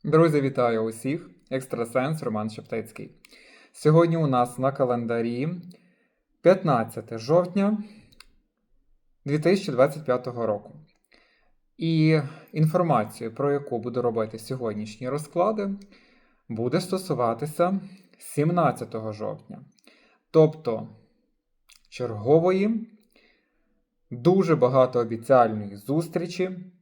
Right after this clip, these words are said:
Зеленського з Трампом. І знову, як бачимо, число сім. Так, я вкотре повторю,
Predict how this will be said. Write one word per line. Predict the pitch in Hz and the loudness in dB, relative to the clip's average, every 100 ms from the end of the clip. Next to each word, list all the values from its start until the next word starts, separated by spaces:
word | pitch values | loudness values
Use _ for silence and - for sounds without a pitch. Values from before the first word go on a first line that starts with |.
| _ _ _ | _ _ _
Зеленського | 120 110 127 131 135 135 - 131 127 127 - | -8 -2 4 6 4 0 -6 -8 -8 -14 -18
з | - | -10
Трампом. | - 127 107 - - - - _ _ _ _ _ _ _ _ _ _ - - _ _ _ _ | 0 2 2 -2 -12 -16 -20 _ _ _ _ _ _ _ _ _ _ -20 -20 _ _ _ _
І | 160 | -2
знову, | 147 175 175 | 4 4 6
як | 160 127 | 6 6
бачимо, | 139 131 135 120 110 | 6 6 2 -4 -4
число | 110 135 131 123 107 104 | -4 -4 -4 -2 0 -2
сім. | - - 123 151 214 - _ _ _ _ _ _ _ | -8 -6 -4 -4 -8 -14 _ _ _ _ _ _ _
Так, | - 123 151 - - - | 6 8 8 2 -18 0
я | 127 | 4
вкотре | 131 147 135 123 | 4 4 2 0
повторю, | 120 117 - 120 117 139 | -4 -6 0 2 2 -4